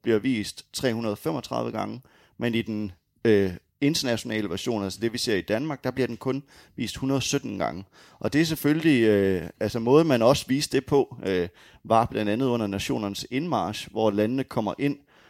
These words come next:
Og, øh, nu nævner jeg bare et eksempel, øh, men det foregik faktisk sådan under alle nationer,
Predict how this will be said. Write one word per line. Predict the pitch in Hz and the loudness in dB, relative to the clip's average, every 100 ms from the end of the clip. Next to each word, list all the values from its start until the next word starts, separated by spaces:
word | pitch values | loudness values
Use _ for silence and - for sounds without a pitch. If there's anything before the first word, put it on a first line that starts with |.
| - - _ _ | -20 -20 _ _
Og, | 120 110 104 | 4 6 8
øh, | 101 104 | 6 4
nu | 135 123 | 2 4
nævner | 127 143 | 4 8
jeg | 127 | 8
bare | 113 113 - | 6 4 2
et | 151 | 2
eksempel, | 170 - 127 117 104 95 - | 2 0 -2 0 -4 -4 0
øh, | 107 98 | 2 2
men | 107 | 0
det | 107 120 | -2 -4
foregik | - - - 139 139 139 | -4 -14 0 0 0 -4
faktisk | 135 131 123 - | -4 -4 -6 -6
sådan | 131 | -4
under | 107 123 107 104 - | -2 -2 -2 -4 -4
alle | 117 135 151 131 | -2 0 -2 -6
nationer, | 117 - 110 90 | -6 -6 -6 -8